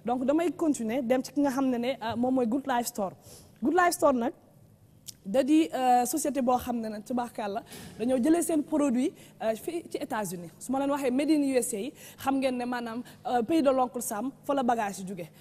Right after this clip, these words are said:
Xam ngeen ne pays de l'oncle Sam nag lépp lu fay jóge nee naa leen dañ koy conditionné ba mu normal. Maanaam dañuy xool norme yi, parce que balaa produit jóge États-Unis, norme yi la ñuy étudier, norme yi la ñuy vérifier,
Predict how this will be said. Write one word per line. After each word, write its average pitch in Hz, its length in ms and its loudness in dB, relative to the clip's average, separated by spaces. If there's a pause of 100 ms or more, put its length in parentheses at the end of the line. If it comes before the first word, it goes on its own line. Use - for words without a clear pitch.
Xam 349 100 -2
ngeen 381 140 0
ne 339 80 0
pays 349 200 -2
de 294 60 0
l'oncle 285 320 0
Sam 233 240 -4
nag 226 160 -4
lépp 320 160 0
lu 311 100 4
fay 262 160 -2
jóge 214 220 -2
nee 240 160 0
naa 254 160 2
leen 214 220 -2
dañ 226 200 -2
koy 240 200 -2
conditionné 233 560 -6
ba 214 160 -2
mu 285 100 0
normal. 220 380 -4 (340)
Maanaam 240 300 -4
dañuy 269 240 4
xool 262 260 0
norme 247 480 2
yi, 185 220 -10
parce 214 120 -10
que - 80 -8
balaa 262 260 0
produit 262 360 -2
jóge 262 160 0
États-Unis, 214 480 -4 (240)
norme 269 380 2
yi 277 60 2
la 277 60 2
ñuy 269 140 2
étudier, 262 380 -2 (260)
norme 285 400 2
yi 294 60 4
la 285 80 2
ñuy 277 160 4
vérifier, 262 480 -2